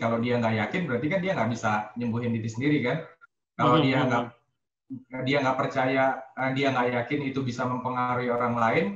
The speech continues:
Speaker 1: itu juga
Speaker 2: Mm-mm.
Speaker 1: nggak mungkin bisa, kan?
Speaker 2: Iya,
Speaker 1: Berarti
Speaker 2: iya,
Speaker 1: dia
Speaker 2: karena ada intensi, ada
Speaker 1: bahwa
Speaker 2: intensi.
Speaker 1: Betul.
Speaker 2: Iya, iya, iya.
Speaker 1: Jadi harus
Speaker 2: Mm-mm.
Speaker 1: yakin dulu bahwa energi bisa mengubah sesuatu. Dia harus believe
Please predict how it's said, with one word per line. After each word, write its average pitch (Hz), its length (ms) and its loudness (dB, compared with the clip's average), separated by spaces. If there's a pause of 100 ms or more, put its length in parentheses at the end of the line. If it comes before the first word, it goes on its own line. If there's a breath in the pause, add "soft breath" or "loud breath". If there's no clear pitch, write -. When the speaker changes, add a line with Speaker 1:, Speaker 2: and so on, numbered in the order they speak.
(120)
Speaker 1:
itu 143 200 -4
juga 123 260 -2
Speaker 2:
Mm-mm. 185 220 2
Speaker 1:
nggak 107 160 2
mungkin 113 280 -4 (380)
bisa, 135 340 -2
kan? 110 220 0 (400)
Speaker 2:
Iya, 185 180 6
Speaker 1:
Berarti 147 80 2
Speaker 2:
iya, 147 80 4
Speaker 1:
dia 151 140 2
Speaker 2:
karena 180 140 -2
ada 165 120 -2
intensi, 160 580 2 (180)
ada - 100 -4
Speaker 1:
bahwa 139 180 6
Speaker 2:
intensi. 139 400 -2 (840)
Speaker 1:
Betul. 110 320 -2
Speaker 2:
Iya, 139 220 2
iya, 120 180 0
iya. 117 140 -6
Speaker 1:
Jadi 113 200 -6
harus 147 260 0
Speaker 2:
Mm-mm. 127 120 0
Speaker 1:
yakin 139 220 -4
dulu 165 220 -2 (100)
bahwa 123 320 4 (260)
energi 127 460 -4
bisa 139 280 -2
mengubah 135 640 0
sesuatu. 117 520 -4
Dia 160 240 0
harus - 200 -8
believe 151 580 -2